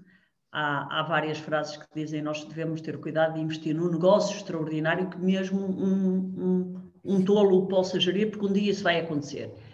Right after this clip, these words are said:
Nós preferimos que não seja um tolo, naturalmente, porque o ano passado foi claro ver como é que equipes de gestão extraordinárias, eu já dei o exemplo da Booking, da Ryanair, da Airbus, que são alguns dos títulos que temos em carteira,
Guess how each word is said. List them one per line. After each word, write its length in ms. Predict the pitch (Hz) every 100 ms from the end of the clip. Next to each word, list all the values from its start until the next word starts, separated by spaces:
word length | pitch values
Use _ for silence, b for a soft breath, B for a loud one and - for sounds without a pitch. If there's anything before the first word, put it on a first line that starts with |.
| B B B
Nós 180 | - 226
preferimos 480 | 233 247 226 233 240
que 100 | 247
não 180 | 247 247
seja 320 | 240 240 240
um 60 | 233
tolo, 320 | 254 202 175
naturalmente, 800 | 185 185 185 180 202 214 190 -
porque 280 | 180 -
o 40 | 196
ano 120 | 190
passado 640 | 185 - 165 156 165 190 B B B
foi 680 | _ - 202 185 170 170 -
claro 600 | - - 190 165 156 170
ver 440 | 170 170 160 170 -
como 240 | 185 175
é 100 | 165
que 140 | 165 175
equipes 440 | - - 226 185
de 120 | 190
gestão 360 | 185 - 156 147
extraordinárias, 840 | 151 190 175 165 151 143 170 202
eu 100 | 202
já 160 | 180 175
dei 180 | 156 151
o 40 |
exemplo 420 | 156 147 135 -
da 120 | 170 175
Booking, 400 | 151 - 175 170
da 120 | 160
Ryanair, 560 | 160 185 190 143 143
da 80 | 156
Airbus, 880 | 175 180 160 147 147 147 - - b b b - 156
que 80 |
são 140 | - 196
alguns 360 | 156 160 165
dos 180 | - -
títulos 400 | - 190 185 131
que 60 | -
temos 200 | 151 139
em 100 | 143
carteira, 580 | 147 131 147 156 175